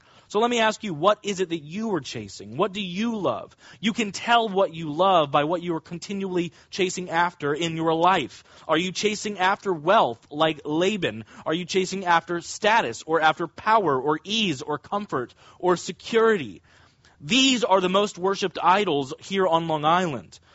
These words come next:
Where God deserves to be lifted high, these idols have been placed in his spot. They have taken the first place in many people's hearts. And it's not wrong to work for a paycheck.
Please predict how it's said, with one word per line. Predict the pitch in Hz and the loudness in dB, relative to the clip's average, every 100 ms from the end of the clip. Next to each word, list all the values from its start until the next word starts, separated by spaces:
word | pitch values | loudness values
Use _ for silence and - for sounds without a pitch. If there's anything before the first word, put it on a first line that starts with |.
| - | -4
Where | 156 214 196 | 4 4 6
God | 208 240 220 | 6 4 2
deserves | 202 220 196 | 0 0 0
to | |
be | 185 180 | -2 2
lifted | 190 185 165 | 2 0 2
high, | 196 202 175 175 170 | 4 6 4 2 0
these | 214 233 208 | 0 0 2
idols | 175 208 208 175 170 - - _ - | 4 4 4 0 -2 -10 -20 _ 0
have | 202 196 175 175 | 2 2 0 0
been | 190 175 | 0 -2
placed | - 190 226 214 - - _ _ _ | -10 -6 -4 -4 -10 -18 _ _ _
in | 185 190 | -2 -2
his | 196 208 - | -2 -2 -2
spot. | - 240 175 - - - _ _ _ _ _ _ _ | 2 4 4 0 -10 -20 _ _ _ _ _ _ _
They | 160 240 226 | 2 4 2
have | 202 | 0
taken | 220 202 214 | -2 -2 -2
the | 180 | -2
first | 220 220 - | 0 0 -2
place | 214 214 202 | -4 -4 -2
in | 190 180 | -2 0
many | 208 214 | -2 -2
people's | 202 190 185 180 | -6 -8 -8 -6
hearts. | 226 226 135 - | 0 2 0 -4
And | 180 202 | 0 0
it's | - | 0
not | 202 262 196 | 0 0 4
wrong | 190 185 180 | 4 4 2
to | 170 | -2
work | 151 - | -2 -2
for | 131 | -6
a | |
paycheck. | 120 123 110 117 120 - | -4 -6 -4 -4 -6 -8